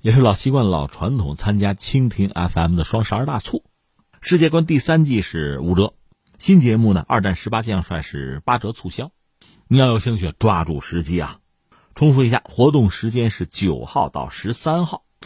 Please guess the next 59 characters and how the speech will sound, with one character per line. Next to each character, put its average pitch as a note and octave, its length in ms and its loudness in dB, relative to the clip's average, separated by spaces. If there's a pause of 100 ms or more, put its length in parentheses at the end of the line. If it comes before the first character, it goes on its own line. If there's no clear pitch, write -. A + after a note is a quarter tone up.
(120)
另 G3+ 160 6
外 E3+ 100 0
再 C3 120 -2
提 D3+ 260 -2
醒 G2+ 220 2
你 B1+ 140 -4
啊， B1+ 220 -10
我 C2+ 120 -10
这 G#2 160 -10
个 E2+ 80 -8
新 A#2+ 240 -8
节 E2+ 160 -6
目 F#2 200 -4 (200)
《二 G2 120 0
战 F#2+ 160 4
十 - 140 -2
八 A2 160 0
将 A#2+ 180 -2
帅》 B2 280 -2
呢， C2+ 140 -8 (340)
是 G#2 180 -2
从 F#2 240 0
二 A#2+ 220 2
战 G2 260 0
这 C2+ 80 -6
个 C2+ 140 -12
名 B2+ 200 2
将 F3+ 140 2
如 C3 160 2
云 B2 160 2
嘛， D3+ 140 -2 (240)
选 D#2+ 420 -2
择 F2+ 220 0
了 F2+ 260 2
十 C#3+ 260 -2
七 G3+ 500 -4
个 F2 220 0
人。 - 200 -12 (580)
这 G#3+ 140 6
第 G#3+ 180 0
十 D#3 280 0
八 F3 260 4
位 D3+ 220 4
呢， D#2 160 0 (180)
我 C3+ 100 0
想 D#2 240 -2
请 B2 400 2
你 D#2+ 320 2 (460)
来 G2 160 -2
帮 F#2+ 160 4
我 D2 80 0
确 - 180 2
定， D2+ 140 -12 (240)
你 C#3+ 160 2
点 C#2+ 180 2
题， - 300 -6
我 D#2+ 100 -2
来 E2+ 120 -2
做。 - 160 -12